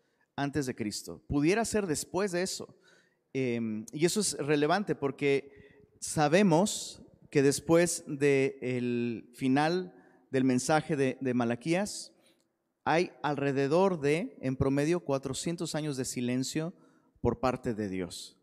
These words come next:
¿verdad? Entonces, lo último que Dios va a decir,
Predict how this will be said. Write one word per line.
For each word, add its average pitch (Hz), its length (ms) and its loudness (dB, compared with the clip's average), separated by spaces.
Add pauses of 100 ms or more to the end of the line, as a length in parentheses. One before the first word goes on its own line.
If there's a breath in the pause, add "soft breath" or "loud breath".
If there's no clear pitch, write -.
¿verdad? 131 360 -6 (240 soft breath)
Entonces, 143 300 -4
lo 214 100 8
último 220 480 4
que 156 100 2
Dios 160 260 4
va 160 60 4
a 151 40 4
decir, 180 520 -2